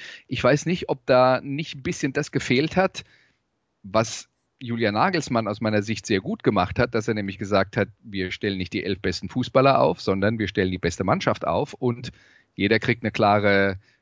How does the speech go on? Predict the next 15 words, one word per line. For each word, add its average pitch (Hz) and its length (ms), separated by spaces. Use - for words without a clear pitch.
äh, 104 540
äh, 107 80
eine 104 160
klare 104 320
Vorgabe, 117 720
was 104 180
ich, - 260
äh, 104 300
von 110 220
ihm 120 160
erwarte 98 560
und 120 320
das 107 160
wird 120 100
umgesetzt. 147 560